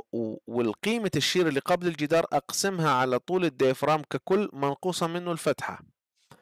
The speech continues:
وأخذ سكشن كت بعد، بعد الوول هذا، وأوجد الشير فورس اللي في الديافرام وأقسمها على طول الديافرام ككل. تمام؟ الشير انتنسيتي اللي باللون الأصفر واللي باللون الأورنج هذا المفروض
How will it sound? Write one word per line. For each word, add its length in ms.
وأخذ 400
سكشن 460
كت 260
بعد، 340
بعد 280
الوول 600
هذا، 480
وأوجد 560
الشير 360
فورس 360
اللي 140
في 80
الديافرام 540
وأقسمها 520
على 100
طول 200
الديافرام 460
ككل. 420
تمام؟ 440
الشير 480
انتنسيتي 640
اللي 120
باللون 360
الأصفر 460
واللي 460
باللون 380
الأورنج 540
هذا 120
المفروض 380